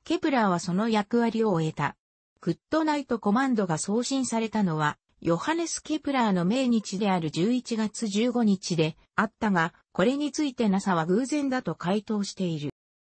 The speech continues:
最終的な運用期間は九年半以上にわたり、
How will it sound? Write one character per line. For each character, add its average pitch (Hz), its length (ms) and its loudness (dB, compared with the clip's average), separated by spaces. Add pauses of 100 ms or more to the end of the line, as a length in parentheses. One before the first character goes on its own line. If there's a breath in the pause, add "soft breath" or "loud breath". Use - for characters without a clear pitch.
(800)
最 262 280 -2
終 285 300 -2
的 277 240 -4
な 262 160 2
運 269 220 4
用 277 200 0
期 - 160 -16
間 233 220 -2
は 170 100 0
九 220 260 -2
年 294 240 -4
半 254 340 0
以 254 80 -4
上 190 200 2
に 165 180 0
わ 139 120 -4
た 151 160 -6
り、 143 180 -8